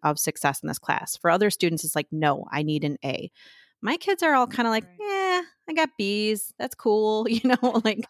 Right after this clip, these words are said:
Speaker 2: <laughs>
Speaker 1: "I got a B without really putting in much effort. That's fine by me. I didn't really wanna take the criticism or the challenge, so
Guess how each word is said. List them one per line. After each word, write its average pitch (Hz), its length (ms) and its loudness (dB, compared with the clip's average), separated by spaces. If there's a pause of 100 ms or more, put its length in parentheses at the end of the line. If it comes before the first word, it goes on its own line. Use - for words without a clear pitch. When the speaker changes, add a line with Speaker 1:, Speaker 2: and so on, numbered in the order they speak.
(180)
Speaker 2:
<laughs> - 220 -12
Speaker 1:
"I 240 160 4
got 262 220 4
a 262 60 4 (120)
B 220 320 0
without 196 520 2
really 190 540 0
putting 185 300 -2
in 214 100 -2
much 220 260 0
effort. 165 520 0 (600)
That's - 220 0
fine 190 320 0
by 185 160 4
me. 151 540 -2
I 165 80 -4
didn't 170 240 0
really 180 220 4
wanna 175 200 2
take 175 260 -2
the 175 80 -4
criticism 165 600 0
or 156 140 2
the 165 100 0
challenge, 156 640 0
so 151 340 4